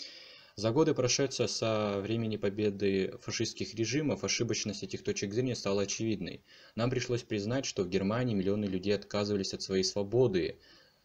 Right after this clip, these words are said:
с таким же пылом, с каким их отцы или же деды боролись за нее,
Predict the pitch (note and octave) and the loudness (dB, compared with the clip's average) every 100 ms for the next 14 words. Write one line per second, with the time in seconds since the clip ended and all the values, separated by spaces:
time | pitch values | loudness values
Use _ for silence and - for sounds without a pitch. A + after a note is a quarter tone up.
0 | - - G2+ B2 G2+ G2+ - C3+ D3 C#3 | -8 -2 0 2 2 0 2 2 4 0
1 | - G#2+ A#2 G#2+ G#2 - - C3 C3+ B2+ | -2 -4 -4 -2 -2 -2 0 4 4 0
2 | - _ G#2 G2 G2 F#2+ G#2+ G2+ F2+ E2+ | -10 _ -2 0 0 0 0 0 0 2
3 | G#2 A#2 F#2+ F#2+ F#2+ G#2 A2 E2+ - | 4 4 2 0 0 2 2 2 0